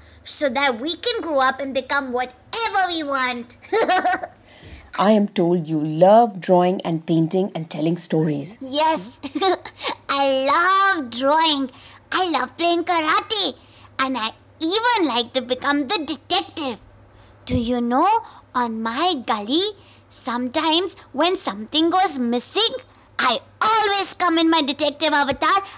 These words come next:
Speaker 1: and solve the case by asking, questioning and reasoning. <laughs>
Speaker 2: When you have races and competitions with other Muppets on the gully, is it always the boys that win?
Speaker 1: I love playing sports.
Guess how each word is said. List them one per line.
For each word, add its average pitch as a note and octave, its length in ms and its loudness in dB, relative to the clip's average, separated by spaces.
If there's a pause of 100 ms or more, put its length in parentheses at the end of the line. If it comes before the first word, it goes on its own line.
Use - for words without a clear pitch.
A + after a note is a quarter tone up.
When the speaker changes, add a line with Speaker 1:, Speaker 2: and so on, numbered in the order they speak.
(120)
Speaker 1:
and C4+ 240 0
solve F4 580 0
the D4 160 0
case A#3 460 -2 (520)
by A3+ 180 2 (200)
asking, G4+ 680 -2 (380)
questioning F4+ 680 0 (260)
and A4 280 0 (280)
reasoning. D4 760 0
<laughs> - 880 -2
Speaker 2:
When F3 160 4
you G#3+ 100 2
have B3 280 2
races F#3 520 4
and E3+ 160 -4
competitions A3+ 720 0
with F3 100 0
other F3+ 220 2
Muppets F#3 420 -2
on E3+ 80 4
the D#3+ 80 2
gully, E3 400 2 (320)
is D#4 120 4
it F4+ 100 2
always B3+ 380 4
the B3 80 4
boys E3+ 480 4
that C4+ 200 2
win? D#4 180 4 (680)
Speaker 1:
I G#4+ 260 -2
love D4 760 2
playing C#4+ 340 2
sports. - 560 -6